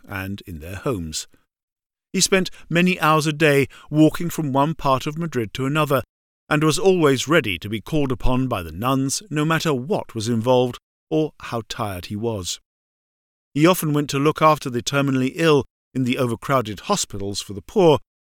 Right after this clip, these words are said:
where people suffering from tuberculosis stayed until they died, since in those days no treatment for it had been discovered.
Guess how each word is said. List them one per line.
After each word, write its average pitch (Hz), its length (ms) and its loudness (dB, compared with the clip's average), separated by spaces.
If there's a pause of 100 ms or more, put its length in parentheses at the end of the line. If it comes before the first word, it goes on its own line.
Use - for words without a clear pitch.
(280)
where 156 160 6
people 170 380 2
suffering 160 420 2
from 151 320 -2
tuberculosis 143 920 0 (200)
stayed 139 540 0 (380)
until 135 260 -4
they 131 160 2
died, 90 480 -2 (680)
since 123 280 -2
in 98 120 -8
those 107 180 -4
days 123 440 0
no 127 200 0
treatment 117 420 -4
for 139 240 2
it - 80 -10
had 123 140 -8
been 127 160 -2
discovered. 117 540 -6